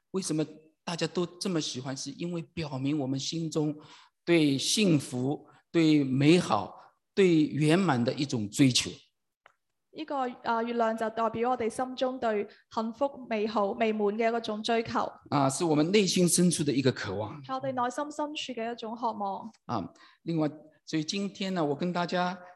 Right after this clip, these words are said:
Speaker 1: 這個分享的題目叫中秋的祝福。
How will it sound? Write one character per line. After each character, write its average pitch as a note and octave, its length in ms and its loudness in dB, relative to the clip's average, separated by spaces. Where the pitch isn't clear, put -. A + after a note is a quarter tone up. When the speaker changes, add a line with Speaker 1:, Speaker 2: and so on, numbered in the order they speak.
Speaker 1:
這 E3+ 100 -6
個 D3+ 220 4
分 G3 200 2
享 D#3+ 120 2
的 D#3 80 4
題 D#3 160 -2
目 E3+ 100 4
叫 D3 180 4
中 A3 400 6
秋 G#3+ 240 0
的 C#3 140 2
祝 F3+ 380 0
福。 F#2+ 200 -8